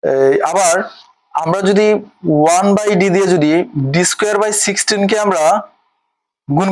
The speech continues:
করি, one by D দিয়ে যদি D square by sixteen-কে আমরা গুণ করি, তাহলে D দুইটা থেকে D একটা কাটা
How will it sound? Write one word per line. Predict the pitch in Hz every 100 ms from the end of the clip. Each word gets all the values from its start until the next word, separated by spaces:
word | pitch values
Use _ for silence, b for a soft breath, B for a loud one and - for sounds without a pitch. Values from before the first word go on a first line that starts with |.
| 165
করি, | 131 101 - _ _ _ _ _ _ _ _ _ _ _ _ _ 147 165
one | 185
by | 202 190
D | 202
দিয়ে | 190 196
যদি | 190 185 156
D | 165 160
square | - 185 196
by | 202 185
sixteen-কে | 170 185 185 196
আমরা | 190 180
গুণ | 180 165
করি, | 147 147
তাহলে | 165 175 185 - _ b b 139 135
D | 180 170
দুইটা | 180 190
থেকে | 196 202 220 247 _ _ _ _ _ - 135
D | 180 175
একটা | 202 175
কাটা | 156